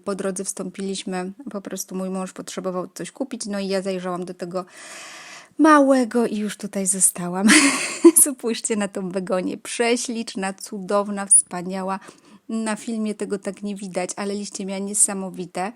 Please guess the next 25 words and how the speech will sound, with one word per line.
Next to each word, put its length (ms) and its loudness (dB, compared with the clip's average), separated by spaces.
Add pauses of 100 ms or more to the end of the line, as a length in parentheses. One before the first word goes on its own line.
(680)
E, 280 0
i 100 -4
powiem 380 -2
Wam 220 -2
szczerze, 680 -4
że 440 -2 (160)
nie 160 8
wiem, 180 0
czy 140 -8
na 60 2
nią 160 -2
akurat 300 -6
była 140 -2
obniżka, 440 -4
bo 100 -4
ja 60 -4
już 280 -6
nie 120 -4
czekałam 380 -6
do 60 -10
samego 420 -6
końca, 340 -6
żeby 220 -10
to 120 -12
sprawdzić. 580 -6